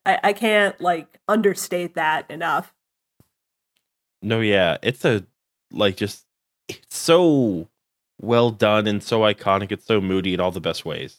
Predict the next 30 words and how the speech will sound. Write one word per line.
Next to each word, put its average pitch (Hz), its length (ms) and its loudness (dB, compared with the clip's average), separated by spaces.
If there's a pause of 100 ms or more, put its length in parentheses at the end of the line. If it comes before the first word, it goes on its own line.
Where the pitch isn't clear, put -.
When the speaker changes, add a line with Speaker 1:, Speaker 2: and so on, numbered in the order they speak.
Speaker 2:
as - 100 -14
a 80 40 -14
show. - 320 -12 (480)
Um, 101 460 -2 (440)
and, 139 100 -14 (680)
like, 143 180 0
one 156 120 0
thing 95 260 -2
is, 90 180 -4
um, 85 320 -2 (380)
I 165 460 0 (160)
hate 127 440 -2 (220)
having 113 320 0
to 107 80 -6
say 110 200 0
somebody's 101 360 -6
name 95 340 -2
after 92 240 -4
reading 90 300 -6
it - 120 -6
forever, 117 400 -2 (520)
but 101 260 0 (460)
I 147 180 2
j-, - 200 -16 (360)
did 127 140 2
not 120 120 2
realize 117 340 4
until 110 220 0
this 107 220 -2
watch 104 600 0